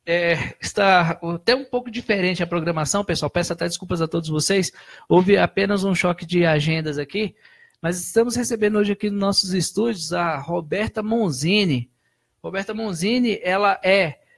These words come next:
é pastora evangélica, né? Presidente do Movimento de Mulheres que Curam, né?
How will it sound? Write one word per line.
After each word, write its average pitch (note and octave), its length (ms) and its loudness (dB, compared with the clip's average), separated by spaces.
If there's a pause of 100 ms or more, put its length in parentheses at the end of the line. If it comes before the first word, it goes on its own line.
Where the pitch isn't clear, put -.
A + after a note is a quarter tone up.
(120)
é E3 520 2 (180)
pastora G3+ 560 0
evangélica, F3 640 -6
né? G3 220 -10 (100)
Presidente F#3+ 520 -8
do G#3+ 80 -10
Movimento G#3+ 640 -6
de A#3+ 120 -6
Mulheres F#3+ 560 -2
que F#3+ 100 -12
Curam, F#3+ 560 0 (180)
né? G3 340 -12